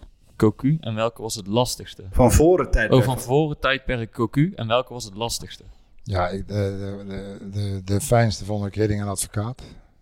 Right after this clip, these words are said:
Speaker 3: En, en de lastigste voor, eh,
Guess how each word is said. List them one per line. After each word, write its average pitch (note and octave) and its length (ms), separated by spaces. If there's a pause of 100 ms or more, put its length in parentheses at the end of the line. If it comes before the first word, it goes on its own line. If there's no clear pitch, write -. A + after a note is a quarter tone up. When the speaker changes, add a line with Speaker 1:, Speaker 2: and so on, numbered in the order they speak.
(960)
Speaker 3:
En, F#2+ 280
en G2 120
de F#2 120
lastigste G#2 500
voor, F#2+ 500
eh, F#2+ 260